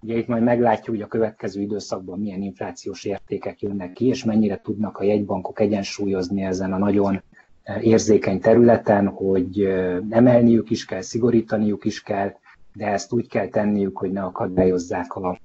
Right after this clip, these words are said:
a gazdasági növekedést. Itthon egy picit más a helyzet. A Magyar Nemzeti Bank még nyáron, látva az infláció felfutását, proaktívan lépett, és kamatemelési ciklusba kezdett. Először nagyobb lépésekben, aztán kisebb lépésekben.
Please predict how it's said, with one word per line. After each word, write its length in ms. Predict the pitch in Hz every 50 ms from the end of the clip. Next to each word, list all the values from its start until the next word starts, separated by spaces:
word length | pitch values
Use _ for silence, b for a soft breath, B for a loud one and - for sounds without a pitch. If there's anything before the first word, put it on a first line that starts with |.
| _ _
a 80 | 104
gazdasági 600 | 92 95 95 90 90 101 - - 101 90 87 87
növekedést. 680 | 87 87 85 85 85 - - 85 82 90 90 - - - - - - _ _ _ _ -
Itthon 240 | - 151 - 185
egy 100 | 139 127
picit 300 | - 165 156 - 131 -
más 260 | - 123 120 110 - -
a 40 |
helyzet. 500 | 104 - 98 92 90 90 110 143 156 - - _ - _ _ _ _ - 107
A 20 |
Magyar 280 | 104 143 165 170 151 131
Nemzeti 440 | 123 127 131 135 123 120 - - 123
Bank 300 | 113 120 120 110 107 -
még 160 | 117 104 104
nyáron, 480 | 113 123 123 123 117 113 110 104 104
látva 340 | 113 117 117 117 - - 117
az 100 | 107 95
infláció 500 | 113 117 113 - 127 110 - - - 104
felfutását, 920 | 101 - - 117 113 113 - 120 - - 107 104 - - - 107 95 90 _ _ _
proaktívan 640 | - 123 131 127 120 113 - - 117 104 98 98 90 90
lépett, 400 | 90 90 101 - - 170 - -
és 120 | 147 -
kamatemelési 680 | - 131 123 113 107 - 110 104 98 98 98 95 - 104
ciklusba 520 | - - 110 - - 110 98 92 - -
kezdett. 460 | - - 92 92 98 107 139 170 170 _ _ b b b b b
Először 380 | - 120 117 113 - - 123 113
nagyobb 320 | 117 123 120 120 113 104
lépésekben, 840 | 107 107 101 98 - - 104 98 - - 113 101 104 104 104 101 98
aztán 340 | 98 - - - - 92 98
kisebb 400 | - 110 - - - 107 95 98
lépésekben. 920 | 101 104 101 - 120 113 - - 127 120 117 120 143 156 180 190 185 B